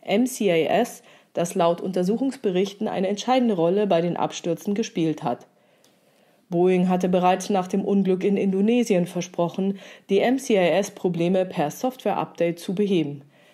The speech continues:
Wenig später kam es zum Absturz in Äthiopien. Das Update hat noch immer keine Zulassung der F A A. Produktion eingestellt.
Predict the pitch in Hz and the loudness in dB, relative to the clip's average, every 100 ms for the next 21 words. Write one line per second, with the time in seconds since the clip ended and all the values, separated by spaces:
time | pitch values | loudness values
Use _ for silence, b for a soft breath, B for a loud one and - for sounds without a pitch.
0 | b - 190 269 294 - 185 185 220 226 | b -2 0 0 -2 -4 0 0 0 -2
1 | - 175 165 170 - 226 - - - 170 | -2 -2 -2 -4 -4 -4 -4 -6 -2 -2
2 | 156 185 185 170 - 160 151 147 131 147 | -2 -4 -4 -6 -2 -2 -2 -4 -4 -8
3 | b b b b b b - 170 - 165 | b b b b b b -6 -4 -4 -6
4 | - 208 214 226 - 165 151 - - 233 | -4 -2 -2 -2 -4 -4 -4 -6 -2 0
5 | 262 262 160 180 202 - 160 160 151 - | -2 -2 -2 0 -2 -4 -2 -2 -2 -4
6 | 160 165 202 - 151 175 180 - 151 143 | -4 -2 -4 -4 -6 -6 -4 -4 -4 -8
7 | _ _ _ _ _ _ _ _ _ - | _ _ _ _ _ _ _ _ _ -2
8 | 269 294 294 190 180 196 - - 180 170 | 0 0 0 0 0 0 -4 -2 -2 -2
9 | - 151 - - | -2 -2 -2 -8